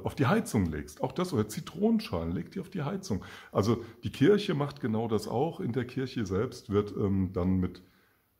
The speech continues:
mit, äh, Duftstoffen und sowas gearbeitet. Ja? Oder die, die Plätzchenbäckerei der Weihnachtszeit, wir, die, das sind die Genüsse. Ja? Da wird eben mit, mit anderen Reizen gearbeitet. Und das machen wir uns auch zunutze. Einfach, um jetzt hier eine Atmosphäre herzustellen. Du hast das Licht am Fenster, du arbeitest mit Gerüchen,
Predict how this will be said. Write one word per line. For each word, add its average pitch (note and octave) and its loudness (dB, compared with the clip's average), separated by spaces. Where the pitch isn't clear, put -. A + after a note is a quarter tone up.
mit, F#2+ -2
äh, G#2 2
Duftstoffen G2+ 2
und E2+ 0
sowas E2 -4
gearbeitet. E2+ -8
Ja? G2+ -8
Oder A2 4
die, G#2 2
die G2+ -4
Plätzchenbäckerei F#2 0
der E2 -2
Weihnachtszeit, F2 -4
wir, E2+ -2
die, F2 -2
das F2+ -8
sind E2+ -2
die F2+ -6
Genüsse. G2 2
Ja? G2 -4
Da G2 -4
wird B2 0
eben C#3+ -2
mit, A#2+ -2
mit - -2
anderen B2 0
Reizen F#2 2
gearbeitet. F2+ -4
Und A2 -4
das F3 -8
machen F#3 -2
wir E3+ -2
uns - -8
auch C#3 -2
zunutze. A#2+ -4
Einfach, D3+ 0
um B2+ 2
jetzt B2 -2
hier B2 2
eine G#2+ 2
Atmosphäre A#2+ 0
herzustellen. F2+ -4
Du D#2+ -8
hast - -12
das - -14
Licht A2+ 0
am G#2+ 0
Fenster, G#2 -2
du - -4
arbeitest F2+ -4
mit G2+ -4
Gerüchen, C3 -2